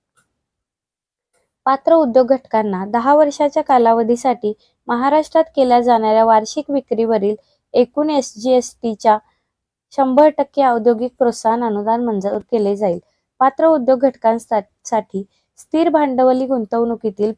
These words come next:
प्लांट व यंत्रसामग्रीच्या वीस टक्के पर्यंत भांडवली अनुदान दिले जाईल. पात्र उद्योग घटकांना खालील तक्त्यानुसार त्यांच्या वाढीव विक्रीच्या पाच टक्के पर्यंत वार्षिक प्रोत्साहन म्हणजेच पीएलआय पाच वर्षासाठी अनुज्ञेय राहील.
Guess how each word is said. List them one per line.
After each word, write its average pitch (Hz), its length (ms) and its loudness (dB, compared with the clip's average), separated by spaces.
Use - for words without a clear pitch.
प्लांट 233 360 2
व 233 100 0
यंत्रसामग्रीच्या 254 1080 -2
वीस 262 340 -4
टक्के 269 240 -4
पर्यंत 240 360 -4
भांडवली 226 420 -4
अनुदान 220 440 -2
दिले 196 260 -2
जाईल. 196 360 -4
पात्र 302 260 0
उद्योग 285 340 0
घटकांना 240 560 -4
खालील 254 420 0
तक्त्यानुसार 214 640 -4
त्यांच्या 233 260 -2
वाढीव 247 460 2
विक्रीच्या 240 600 -4
पाच 269 280 -2
टक्के 269 260 -4
पर्यंत 240 340 -4
वार्षिक 226 440 0
प्रोत्साहन 214 460 -4
म्हणजेच 247 320 -2
पीएलआय 247 540 0
पाच 240 240 2
वर्षासाठी 233 560 -4
अनुज्ञेय 220 640 -2
राहील. 196 340 -4